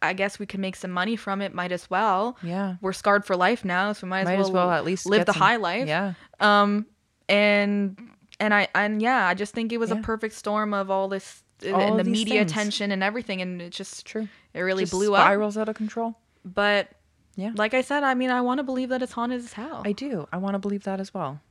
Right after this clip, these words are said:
Speaker 2: I mean, for our sake, for when we start Airbnb-ing it out.
Speaker 1: It's haunted.
Speaker 2: It is haunted. We're stamping it here. You heard it here
Speaker 1: <laughs>
Speaker 2: first. This is facts.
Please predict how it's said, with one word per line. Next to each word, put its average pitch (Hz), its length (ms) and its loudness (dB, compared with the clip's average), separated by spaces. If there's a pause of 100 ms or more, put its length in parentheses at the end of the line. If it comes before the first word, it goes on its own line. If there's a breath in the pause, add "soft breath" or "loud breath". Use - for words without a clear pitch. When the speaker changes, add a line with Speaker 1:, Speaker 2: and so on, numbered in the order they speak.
(300)
Speaker 2:
I 190 100 6
mean, 208 180 4
for - 180 2
our 170 180 6
sake, 165 300 -2
for 160 120 -2
when 147 160 -2
we 147 80 -2
start 147 220 0
Airbnb-ing 135 640 -2
it 127 80 -4
out. 170 300 0 (460)
Speaker 1:
It's 208 220 -2
haunted. - 580 -18
Speaker 2:
It - 180 -2 (100)
is 180 240 6
haunted. 151 380 2
We're 156 180 4 (180)
stamping 190 500 -2
it 190 140 2
here. 185 240 4
You 175 200 0
heard 175 200 4
it - 200 0
here 185 200 0
Speaker 1:
<laughs> - 100 -6
Speaker 2:
first. 190 200 -2
This 160 180 -8
is 160 120 -12
facts. - 460 0